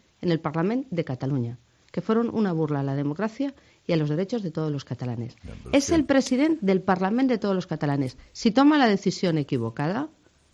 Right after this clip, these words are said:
Speaker 1: nosotros actuaremos frente a esa decisión.
Speaker 2: Pero si estamos hablando de, usted habla, solamente contempla la posibilidad de que lo sea a través de la vía telemática, y yo le estoy,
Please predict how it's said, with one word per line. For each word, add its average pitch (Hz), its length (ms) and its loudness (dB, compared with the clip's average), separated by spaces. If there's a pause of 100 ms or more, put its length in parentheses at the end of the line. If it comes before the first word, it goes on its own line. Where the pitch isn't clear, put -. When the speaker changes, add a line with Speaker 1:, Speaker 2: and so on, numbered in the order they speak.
(320)
Speaker 1:
nosotros 180 440 -2
actuaremos 151 520 0
frente 127 240 -6
a - 20 -2
esa 123 160 -6
decisión. - 420 -10 (100)
Speaker 2:
Pero 104 120 -16
si 92 60 -12
estamos 95 260 -10
hablando 95 360 -4
de, 69 300 -6 (460)
usted 104 180 -4
habla, 98 240 0
solamente 92 380 -4
contempla 90 420 -4
la 90 80 -6
posibilidad 78 480 -6
de 82 80 -6
que 76 80 -6
lo 78 80 -6
sea 87 160 -6
a 82 40 -6
través 73 220 -8
de 80 60 -8
la 69 80 -8
vía 67 160 -8
telemática, 62 580 -12
y 71 80 -8
yo 85 200 -6
le 87 100 -6
estoy, 78 540 -8